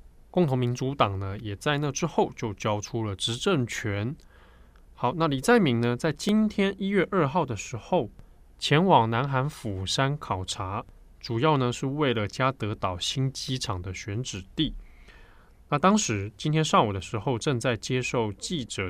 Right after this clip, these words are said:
的联合采访哦。那人群正在包围着李在明，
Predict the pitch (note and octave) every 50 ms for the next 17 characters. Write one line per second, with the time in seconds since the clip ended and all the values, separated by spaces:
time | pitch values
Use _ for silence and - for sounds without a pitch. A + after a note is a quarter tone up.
0 | F2 - - G2+ F#2+ F#2 F#2 F#2 F#2 F#2+ G2+ G2+ G#2 A2+ B2+ C3 - A#2 G#2+ A2+
1 | A2+ - - - G#2+ A#2+ D#3+ - - G2+ F2 F2 F2+ F2 - - - - - -
2 | - - - - - - - - A#2+ A#2 A2 A#2 B2 E3+ - - B2 A2 A2 C3
3 | A#2+ A#2 A#2+ A2+ G2+ - - C#3 C#3+ D3 D3 C#3+ A#2+ G#2 G#2 G2 - - G#2+ G2+
4 | F#2+ F#2 F2+ F2+ F2+ F2+ F2+ - - E3 E3 A#2+ G2+ F#2 F#2 G2